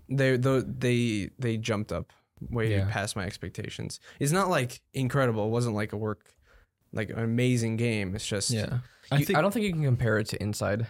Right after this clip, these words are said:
Speaker 1: No.
Speaker 2: Um, no, not directly. I just, like, I expect a certain quality or, like, excellence from a certain developing,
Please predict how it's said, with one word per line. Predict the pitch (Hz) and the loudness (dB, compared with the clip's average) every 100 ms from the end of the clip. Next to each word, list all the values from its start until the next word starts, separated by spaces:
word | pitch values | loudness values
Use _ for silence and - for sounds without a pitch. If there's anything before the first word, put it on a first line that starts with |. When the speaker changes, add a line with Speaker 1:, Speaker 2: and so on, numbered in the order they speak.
| _ - | _ -10
Speaker 1:
No. | 110 110 101 98 104 - _ - | -4 0 0 0 -4 -14 _ 0
Speaker 2:
Um, | 143 143 139 131 - _ _ _ _ _ - | 2 4 2 0 -4 _ _ _ _ _ -4
no, | 156 165 135 | 2 4 4
not | 151 180 | 2 2
directly. | 139 110 101 - 76 113 - - | 0 0 -2 -4 -4 -4 -6 -2
I | 160 | 2
just, | 185 - | 2 2
like, | 147 - - _ _ - | 0 -2 -12 _ _ -2
I | 131 | 0
expect | 151 - - 165 | 2 2 0 2
a | 156 | 2
certain | - 143 117 | 2 0 -2
quality | - 110 113 117 127 | 0 2 4 4 4
or, | 113 | 2
like, | 104 98 - _ _ _ _ _ _ _ _ _ _ _ _ - | 2 0 -6 _ _ _ _ _ _ _ _ _ _ _ _ -2
excellence | 117 - 135 139 | -2 0 0 0
from | - 131 | 0 0
a | |
certain | 127 98 135 120 156 | 0 0 0 0 -2
developing, | 127 131 131 135 | 0 2 2 0